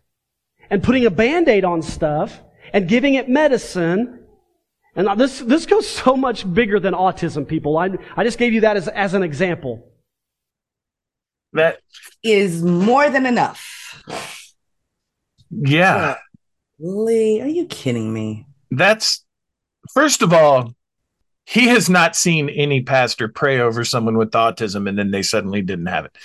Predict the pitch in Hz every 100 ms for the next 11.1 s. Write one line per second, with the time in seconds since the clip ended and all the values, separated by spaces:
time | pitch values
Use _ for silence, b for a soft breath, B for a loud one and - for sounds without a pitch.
0 | B B 117 139 156 180 165 120 65 -
1 | _ _ _ _ _ _ - 170 139 151
2 | 143 175 139 156 - _ _ 151 165 180
3 | 170 175 165 - 147 147 120 139 143 175
4 | 151 120 117 - 165 147 156 160 156 143
5 | 139 151 143 - 151 139 151 170 160 151
6 | 113 107 - 123 135 135 110 101 107 -
7 | 131 87 87 - 123 127 147 190 202 196
8 | 185 247 170 - _ _ _ 160 - 147
9 | 139 123 113 92 95 92 90 92 - -
10 | _ _ _ _ 156 160 147 131 147 143
11 | 143